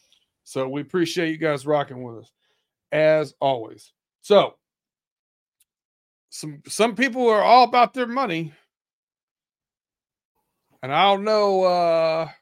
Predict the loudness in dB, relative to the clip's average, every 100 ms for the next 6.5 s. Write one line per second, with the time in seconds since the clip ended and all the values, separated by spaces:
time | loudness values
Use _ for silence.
0 | _ -10 -8 -4 2 2 2 0 _ -10
1 | -4 -4 -6 -10 -10 -10 _ _ -6 -4
2 | 0 0 0 -4 -2 0 0 -2 -4 -4
3 | -6 -6 -8 -8 -8 -10 -10 -8 -2 0
4 | 0 -2 -4 -2 -2 -2 -4 -2 -2 -4
5 | -6 -6 -6 -8 -12 _ _ _ _ _
6 | _ _ _ -20